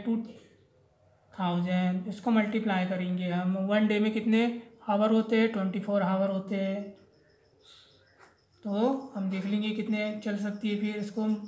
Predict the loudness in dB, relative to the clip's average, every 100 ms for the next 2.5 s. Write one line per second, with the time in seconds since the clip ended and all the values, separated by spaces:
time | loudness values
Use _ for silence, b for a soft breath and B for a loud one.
0 | -10 -6 -6 -4 -4 -2 -2 -2 -2 -2
1 | -2 -2 -2 -2 -4 -4 -2 -2 -2 -2
2 | 0 2 2 0 0